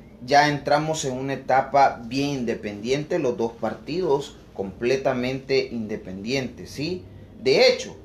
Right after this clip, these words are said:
ocurrió algo muy curioso. Cuando nosotros salimos en caravana en Santa Ana celebrando la victoria el propio tres de febrero en la noche,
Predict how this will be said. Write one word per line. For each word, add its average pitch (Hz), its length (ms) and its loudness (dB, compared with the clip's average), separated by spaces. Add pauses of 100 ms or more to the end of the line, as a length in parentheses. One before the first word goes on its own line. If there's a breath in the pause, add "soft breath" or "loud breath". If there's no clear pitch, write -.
(1000)
ocurrió 170 460 4
algo 202 240 8
muy 196 220 2
curioso. 160 580 0 (1400)
Cuando 202 220 4
nosotros 254 420 4
salimos 226 420 4
en 135 140 -2
caravana 127 540 4
en 135 80 -2
Santa 117 500 2
Ana 165 160 2
celebrando 165 800 -2 (200 loud breath)
la 120 180 6
victoria 127 840 6 (160 loud breath)
el 113 140 -4
propio 160 560 2
tres 180 260 4
de 147 100 -2
febrero 147 680 2
en 120 80 0
la 104 80 -4
noche, 170 600 0